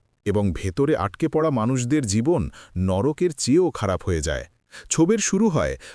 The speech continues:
বারবি নামের এক ছেলেকে দেখানোর মাধ্যমে, যে জঙ্গলে একটি মৃতদেহ পুঁতে ফেলছিল। সেই লাশ দাফনের পর বারবি তার গাড়ি নিয়ে গ্রাম থেকে বের হতে থাকে, কিন্তু সামনে দুজন পুলিশ অফিসার দাঁড়িয়েছিলেন। বারবি তাদের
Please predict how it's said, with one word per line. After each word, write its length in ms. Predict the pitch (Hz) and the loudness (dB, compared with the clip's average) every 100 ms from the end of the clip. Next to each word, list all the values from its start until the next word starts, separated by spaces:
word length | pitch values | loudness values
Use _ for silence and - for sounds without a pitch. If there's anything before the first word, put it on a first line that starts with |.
| - | -8
বারবি 500 | 92 117 143 170 247 | 0 2 2 2 2
নামের 300 | 240 233 214 | 2 2 2
এক 120 | 190 | 0
ছেলেকে 460 | - - 156 185 196 | -2 -2 0 2 2
দেখানোর 460 | 123 107 - 135 113 | 0 0 0 0 2
মাধ্যমে, 540 | 92 82 92 80 65 - _ - | 0 -2 -4 -4 -6 -14 _ -6
যে 280 | 90 117 196 - - | -2 -2 -4 -12 -4
জঙ্গলে 580 | 98 120 170 202 226 233 | 2 2 2 2 4 2
একটি 220 | 196 208 | 2 0
মৃতদেহ 560 | 127 127 180 170 156 202 | 2 2 4 2 2 0
পুঁতে 320 | - 147 120 | 0 0 2
ফেলছিল। 500 | 92 82 - 78 58 - _ _ - - | 0 -2 -4 -4 -6 -10 _ _ -20 -6
সেই 220 | - 180 | 2 4
লাশ 400 | 175 120 135 170 | 4 2 2 0
দাফনের 440 | 123 120 - 170 185 | 0 0 2 0 2
পর 260 | 139 92 78 - - | 0 0 -2 -12 -2
বারবি 420 | 104 123 151 202 | 0 2 0 0
তার 220 | 170 143 | 2 0
গাড়ি 300 | 98 98 139 | 2 2 2
নিয়ে 300 | 185 139 71 - - | 2 0 -2 -10 -8
গ্রাম 320 | 92 117 151 | -2 0 0
থেকে 260 | 160 175 175 | 0 0 0
বের 260 | 107 135 | 2 2
হতে 260 | 123 101 92 | 2 0 -2
থাকে, 320 | - 78 64 - _ _ - | -4 -6 -8 -10 _ _ -4
কিন্তু 220 | 117 113 | 0 0
সামনে 540 | - 113 143 196 78 69 - - - | 0 0 2 2 0 -4 -16 -20 0
দুজন 280 | 131 151 160 - | 2 2 0 0
পুলিশ 300 | 202 226 - | 0 2 0
অফিসার 460 | 123 160 - 180 | -2 -2 0 2
দাঁড়িয়েছিলেন। 680 | 131 104 101 92 - 76 67 67 _ _ - | 2 2 2 2 0 -2 -4 -8 _ _ -2
বারবি 380 | 87 98 117 180 | 0 2 0 0
তাদের 280 | 107 95 | 0 2